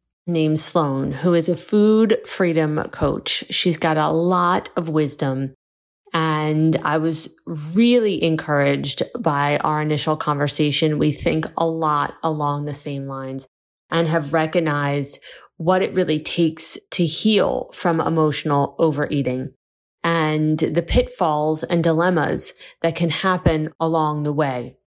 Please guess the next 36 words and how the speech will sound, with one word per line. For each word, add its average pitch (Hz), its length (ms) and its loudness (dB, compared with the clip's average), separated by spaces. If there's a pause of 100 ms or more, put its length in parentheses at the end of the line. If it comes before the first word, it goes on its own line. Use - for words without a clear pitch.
(300)
What's 165 340 0
real 185 480 4
and 160 160 0
what's 156 220 -2
not 165 240 0
real, 160 360 2
and 160 160 2
what's 185 220 2
at 247 60 0
the 254 80 2
core - 720 0 (240)
of 156 160 -2
this 160 240 0
thing 139 640 -2
called 156 680 -2 (400)
emotional 143 800 0
eating. 135 380 -2 (640)
It's 180 180 0
a 190 60 2
fantastic 196 760 -2
interview. 143 680 0 (360)
Take 233 280 2
a 233 60 0
listen 160 520 0
to 175 100 -2
see 185 180 2
what 180 120 0
you 185 100 0
can 180 240 0
learn 147 460 2 (180)
so - 180 0
you 202 60 4
could 196 200 0
continue 170 480 0
to - 180 -2
overcome 147 760 -2